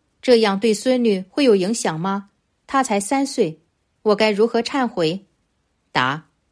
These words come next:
这种情况没有关系，如果对晚辈气得不得了，我给你下跪了，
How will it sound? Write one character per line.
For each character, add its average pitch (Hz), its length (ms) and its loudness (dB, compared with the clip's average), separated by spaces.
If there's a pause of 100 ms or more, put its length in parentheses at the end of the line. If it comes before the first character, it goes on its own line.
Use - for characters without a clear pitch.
这 302 140 4
种 156 180 -2
情 147 240 -4
况 - 380 -6 (160)
没 196 100 0
有 170 120 4
关 196 260 0
系， - 320 -8 (540)
如 202 160 6
果 214 140 4
对 202 180 4
晚 160 240 0
辈 185 160 0
气 196 200 -4
得 190 120 -2
不 196 140 -2
得 170 200 0
了， 165 260 -4 (500)
我 196 120 6
给 208 140 4
你 202 120 2
下 190 240 2
跪 240 240 2
了， 151 180 -4